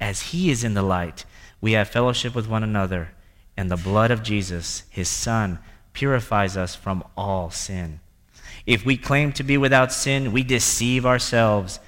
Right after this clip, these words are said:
and the truth is not in us. If we confess our sins, he is faithful and just and will forgive us our sins and purify us from all unrighteousness. If we claim we have not sinned,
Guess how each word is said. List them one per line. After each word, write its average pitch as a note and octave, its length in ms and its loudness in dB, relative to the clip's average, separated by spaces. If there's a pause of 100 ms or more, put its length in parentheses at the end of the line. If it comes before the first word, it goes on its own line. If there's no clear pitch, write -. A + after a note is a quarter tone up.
(140)
and A2+ 140 0
the A2 60 4
truth B2+ 320 -2
is A2+ 120 -2
not G#2+ 200 4
in G#2 120 2
us. F2+ 300 -4 (380)
If B2 100 2
we C3 120 4
confess D#3 520 2
our C3 140 6
sins, A#2+ 400 -2
he B2+ 120 0
is A2+ 140 0
faithful C3 440 0
and B2 140 0
just G#2+ 480 0
and A2 120 -2
will G2+ 80 -2
forgive A2 540 -2
us G#2 360 -2
our F#2+ 220 -4
sins A2 520 -4 (280)
and G#2 180 -4
purify G#2 720 -2
us - 220 -8 (260)
from F#2 300 -6
all G2+ 340 0
unrighteousness. F2+ 1040 -8 (540)
If C#3 320 2
we C3 140 2
claim C#3+ 480 0
we C3+ 140 4
have B2 220 4
not B2+ 280 2
sinned, C#3 500 0